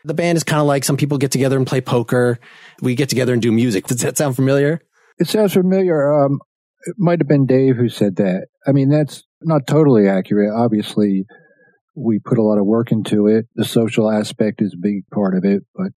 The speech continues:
Speaker 2: you know, a lot of it is the, uh, expression of creativity and connection with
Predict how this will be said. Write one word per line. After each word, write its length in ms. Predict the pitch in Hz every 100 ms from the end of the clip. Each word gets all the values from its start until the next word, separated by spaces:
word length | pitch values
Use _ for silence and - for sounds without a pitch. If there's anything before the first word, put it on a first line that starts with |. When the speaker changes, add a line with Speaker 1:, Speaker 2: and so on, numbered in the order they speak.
| _
Speaker 2:
you 40 | 143
know, 120 | 113
a 20 |
lot 220 | 113 120
of 80 | 110
it 100 | 113
is 300 | 101 107 - -
the, 320 | 113 110 110
uh, 280 | 107 104 101
expression 520 | 127 - 107 104 -
of 160 | 101 90
creativity 920 | - 104 95 110 98 104 104 101 123
and 400 | 104 101 101 98
connection 520 | - 101 101 - 101 101
with 320 | 98 95